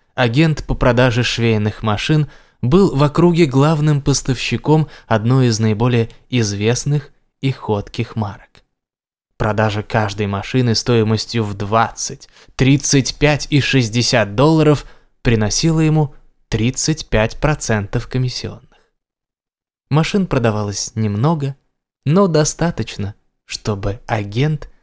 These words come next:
мог выручить от этих операций до двух тысяч долларов в год. На эти средства – мистеру Витлу удалось приобрести участок земли и дом,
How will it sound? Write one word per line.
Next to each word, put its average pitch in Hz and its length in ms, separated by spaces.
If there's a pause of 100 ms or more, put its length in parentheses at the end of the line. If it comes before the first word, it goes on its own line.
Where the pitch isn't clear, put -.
(120)
мог 110 280
выручить 120 440
от 101 120
этих 117 280
операций 120 720 (200)
до 120 220
двух 113 440
тысяч - 640
долларов 113 760 (300)
в 104 160
год. - 440 (920)
На 113 280
эти 113 200
средства – 123 680 (280)
мистеру 127 540
Витлу 127 380
удалось 110 400
приобрести 110 560
участок 131 500
земли 120 440
и 156 260
дом, 107 400